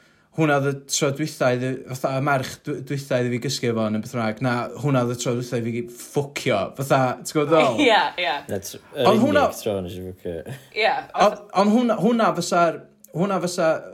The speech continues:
Speaker 1: os am rhegi yn efo fel arall, nag oes? Fatha, mae'n, mae'n hyn o deud trwy ystod yr, yr llyfr, fatha, "O, dwi'm yn rhegi, ti'n gwbod, na i ddim s-, na i byth smocio, na i byth rhegi, na i, ti'n gwbod, na i fod yn hogyn da, neu beth bynnag, a, o, na,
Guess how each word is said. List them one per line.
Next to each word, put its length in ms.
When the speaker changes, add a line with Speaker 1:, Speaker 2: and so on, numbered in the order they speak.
Speaker 1:
os 160
am 80
rhegi 380
yn 80
efo 80
fel 180
arall, 260
nag 160
oes? 220
Fatha, 180
mae'n, 240
mae'n 160
hyn 180
o 120
deud 480
trwy 400
ystod 420
yr, 360
yr 180
llyfr, 340
fatha, 300
"O, 220
dwi'm 260
yn 80
rhegi, 360
ti'n 340
gwbod, 160
na 80
i 80
ddim 160
s-, 80
na 160
i 80
byth 160
smocio, 480
na 80
i 80
byth 240
rhegi, 380
na 180
i, 80
ti'n 160
gwbod, 240
na 80
i 60
fod 100
yn 80
hogyn 240
da, 220
neu 180
beth 140
bynnag, 340
a, 80
o, 140
na, 160